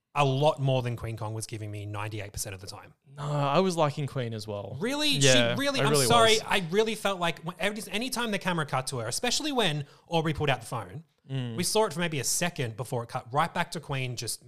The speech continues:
Speaker 1: moving her arms up and down.
Speaker 2: But it was beautiful to watch.
Speaker 1: Was it? It, to me, it looked like a toddler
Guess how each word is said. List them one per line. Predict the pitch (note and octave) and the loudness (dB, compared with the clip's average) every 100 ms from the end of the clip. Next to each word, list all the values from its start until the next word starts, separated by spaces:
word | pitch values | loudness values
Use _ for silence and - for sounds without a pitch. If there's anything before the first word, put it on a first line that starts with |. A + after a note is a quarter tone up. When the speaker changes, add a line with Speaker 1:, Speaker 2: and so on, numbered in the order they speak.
| G#2+ A2+ | -14 -6
Speaker 1:
moving | C#3+ D3+ | -2 -2
her | D3 C#3+ | 0 0
arms | B2+ D3+ E3 | 0 -2 -4
up | A3+ - | -6 -6
and | F3 | -4
down. | E3+ F#3+ C4 C4 _ _ _ _ - | -2 -4 -6 -10 _ _ _ _ -2
Speaker 2:
But | F3 | 2
it | G#3+ | 2
was | D#3+ | 0
beautiful | D#3+ A3+ G#3 D#3 | -2 -2 -2 -6
to | B2 | -6
watch. | A2+ B2 - - C#3+ | -4 -4 -6 -4 2
Speaker 1:
Was | A#3 B3+ | 2 2
it? | B3+ | 2
It, | A3 F3 - | 2 0 -4
to | A3 | 0
me, | B3 C4+ | 2 2
it | |
looked | G3+ F#3 | 0 -2
like | F3+ | 0
a | E3 | 0
toddler | - E3+ E3 F3 E3+ D#3+ | 0 -2 2 4 4 4